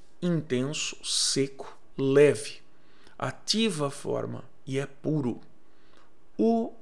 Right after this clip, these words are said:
o fogo, ele traz luz. E graças à luz,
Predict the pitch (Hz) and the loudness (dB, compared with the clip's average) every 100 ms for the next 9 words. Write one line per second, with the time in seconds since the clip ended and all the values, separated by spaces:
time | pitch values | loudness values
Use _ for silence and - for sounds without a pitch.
0 | - - - - - - - - - - | -14 -14 -14 -14 -14 -14 -14 -14 -14 -4
1 | - 220 - 127 139 175 139 - - - | -2 0 0 2 4 2 0 -10 -12 -14
2 | - - - - 156 160 170 - 185 202 | -14 -14 -14 -8 -6 -4 -6 -6 -2 -2
3 | 160 135 139 147 - - - - - - | -4 -4 -2 -2 -4 -4 -8 -12 -14 -14
4 | - 190 160 160 208 226 226 - 226 202 | -4 -2 0 8 8 8 0 0 0 2
5 | 185 151 151 185 - - | 2 0 -4 -4 -4 -6